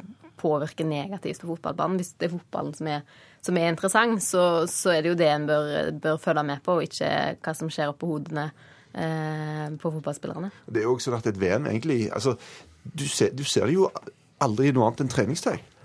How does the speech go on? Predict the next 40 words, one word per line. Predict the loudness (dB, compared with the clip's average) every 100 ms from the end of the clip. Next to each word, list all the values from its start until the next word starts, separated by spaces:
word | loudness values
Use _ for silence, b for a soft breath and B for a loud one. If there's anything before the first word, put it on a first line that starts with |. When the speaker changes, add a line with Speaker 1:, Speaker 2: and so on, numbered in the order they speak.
| b b
Speaker 2:
Altså, | 0 4
de, | 4
de | 4
har | 0
drakt | 0 -6 -6
på | -6 -2
seg, | -2 -2
og |
så | -2 0
ser | 2
du |
litt | 2 0
på | 4
trening, | 6 6 4
og | 0
du | 4
springer | 2
rundt | 2 2
i |
treningstøy. | 2 2 4 2 2 B B -6
Så | 2
dette | 2 4
er | 2
jo | 2
først | -2
og | 0
fremst | 0 2
for |
å | 0
skape | 4 2 2 0
seg | 0
et | 0 4
navn | 4 4 2
gjennom | 2 0
prestasjonen | -2 -2 0 2 2 2
på | 2
banen, | 2 0 -2
som | 0
du | 0
da | 2